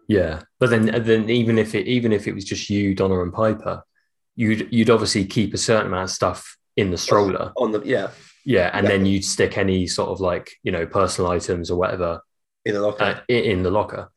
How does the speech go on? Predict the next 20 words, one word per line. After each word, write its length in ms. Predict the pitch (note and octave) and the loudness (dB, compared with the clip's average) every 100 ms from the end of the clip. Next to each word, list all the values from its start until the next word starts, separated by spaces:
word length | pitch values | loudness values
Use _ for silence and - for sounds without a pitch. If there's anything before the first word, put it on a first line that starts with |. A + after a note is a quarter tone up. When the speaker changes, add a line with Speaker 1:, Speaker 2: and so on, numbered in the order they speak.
| _ | _
Speaker 2:
Yeah. 180 | A2+ F2+ - _ - | -8 -6 -8 _ -6
Speaker 1:
Um, 320 | G2 F2 E2+ | -2 -2 -2
Speaker 2:
I'm 140 | E2 B2 | 0 0
not 140 | A2 | 2
worried 200 | A#2 A2 | 4 4
about 180 | A2 G#2 | 4 2
someone, 340 | A2+ G#2+ G#2 | 0 -2 -2
you 80 | - | -6
know, 220 | G#2 F#2+ - _ | -8 -8 -12 _
pinching 340 | A#2 G#2+ G#2 G2 | -8 -6 -6 -4
my 200 | F#2+ G2 _ _ _ _ _ _ _ A#2+ | -4 -6 _ _ _ _ _ _ _ -2
knockoff 420 | A2+ G2+ G2+ F#2+ | -2 0 -2 -2
Wotsits. 600 | - G2+ - D#2+ - - - _ - - | -2 -4 -4 -10 -10 -14 -20 _ -12 -2
Speaker 1:
Yeah. 200 | G#2+ - - - - - - | -2 -2 -6 -12 -16 -18 -2
<laughs> 600 | A#2+ - C3+ - C#3 C#3 - C3 - C#3 - - C#3 - - - | -2 0 -2 -2 -6 -6 -10 -12 -12 -16 -16 -16 -18 -14 -12 -6
Speaker 2:
You 140 | G#2+ | -4
know, 220 | G2 F#2 F#2+ | -4 -4 -2
our 280 | G#2 G2+ | 0 0
Speaker 1:
Cheese 260 | - A#2 F#2+ | 2 0 0
puffs. 420 | - F#2 - - | -2 -4 -6 -12